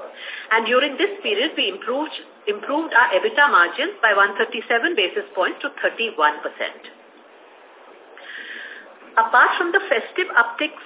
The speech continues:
some of the revenue initiatives that are showing, showing traction for us are the content integrations that we are doing at the local and regional level, which are growing at fifteen percent, and the three sixty solutions initiatives that we have taken across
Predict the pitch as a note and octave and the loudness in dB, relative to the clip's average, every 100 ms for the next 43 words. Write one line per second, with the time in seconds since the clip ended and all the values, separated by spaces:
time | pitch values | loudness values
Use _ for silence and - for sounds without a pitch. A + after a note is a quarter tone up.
0 | - A3 C#4+ E4 E4+ A#3 A3 A#3+ A#3 G#3+ | 4 4 4 2 2 2 0 -2 -2 -2
1 | - A#3+ C#4+ D#4 G3+ A#3+ A#3+ - A3 C#4+ | -2 -4 -2 0 2 2 2 0 0 0
2 | E4+ - - B3 D#4 - - - - C4 | -2 -4 0 0 0 0 0 2 0 2
3 | A#3 E3 F3 - - F#3+ A3 - - - | 4 6 4 2 2 4 4 0 -16 -14
4 | - - F#3+ E3 - C#4 C#4+ A#3+ A#3 B3 | -8 4 6 6 4 0 0 -2 0 2
5 | A#3+ C#4 C#4 B3 A#3 A#3+ A#3+ A3+ A#3+ B3+ | 2 0 2 2 4 2 2 2 0 0
6 | C#4+ - G3 F3 E3+ - C4 C4 C4 E4+ | 0 0 -2 0 -2 0 0 2 0 -6
7 | E4+ - A#3 A#3+ G#3 D4 G#4+ - F3 G#3 | -8 -2 0 2 2 2 -2 -2 -2 0
8 | F#3 F#3 G3 A3 G#3 - F#3+ - A#3 B3+ | 2 0 0 -2 -4 -4 -8 -8 -8 -4
9 | C#4 A#3+ C#4+ F#4+ - - - - - A#3+ | -2 0 2 0 -4 -12 -12 -12 -4 0
10 | C4+ - - F4 F4 - - D#4+ - A#3 | 0 0 2 2 2 -4 -2 -2 0 0
11 | A3 - C4+ G#3+ F#3+ - G#3+ G#3 C#4+ D4 | 0 0 -2 -4 -4 0 0 2 0 0
12 | F#3+ - A3 - - - A#3+ G3+ F#3+ A3+ | -2 0 -2 0 -2 0 0 2 4 4